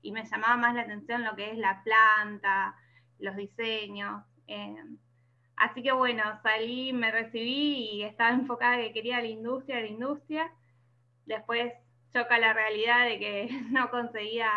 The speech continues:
trabajo y bueno, una de las, una de las chicas que se recibió conmigo había entrado, eh, a la residencia en el dos mil dieciocho.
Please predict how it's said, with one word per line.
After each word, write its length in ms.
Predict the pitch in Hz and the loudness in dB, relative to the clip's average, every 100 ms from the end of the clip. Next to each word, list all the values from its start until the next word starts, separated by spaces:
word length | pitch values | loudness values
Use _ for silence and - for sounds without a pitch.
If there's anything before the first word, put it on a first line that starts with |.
| 208 - | 0 -2
trabajo 680 | 208 208 233 254 - 311 320 _ _ _ _ _ - | -2 2 2 2 -2 -6 -6 _ _ _ _ _ -12
y 640 | 226 220 220 214 208 202 202 - _ _ _ _ _ _ - | -10 -8 -8 -10 -10 -12 -16 -20 _ _ _ _ _ _ -2
bueno, 360 | 247 233 233 | -2 0 -2
una 240 | 254 254 247 | 0 0 0
de 60 | |
las, 340 | 240 233 226 - _ _ _ _ | 0 0 -4 -10 _ _ _ _
una 160 | 214 220 | -4 -4
de 60 | |
las 200 | 214 208 | -4 -8
chicas 240 | - 247 247 | -2 0 0
que 80 | 233 | -2
se 140 | 220 | -6
recibió 380 | 220 226 233 240 | -6 -6 -6 -4
conmigo 640 | 247 254 277 277 294 302 - _ _ _ | -4 -4 -4 -2 -2 -4 -10 _ _ _
había 280 | - 214 226 | -4 -2 -2
entrado, 640 | 233 233 233 240 254 262 - | -2 4 6 6 4 -2 -4
eh, 380 | 214 202 202 202 214 | -8 -10 -12 -10 -6
a 80 | 208 | -4
la 140 | 208 | -4
residencia 840 | 214 214 220 233 247 254 285 311 - _ _ _ _ _ _ _ | -4 -8 -6 -4 -4 -4 -4 -4 -6 _ _ _ _ _ _ _
en 160 | 202 208 | -14 -10
el 200 | 226 226 | -8 -8
dos 140 | 220 | -8
mil 140 | 233 | -6
dieciocho. 540 | 233 233 214 196 - | -4 -4 -4 -6 -8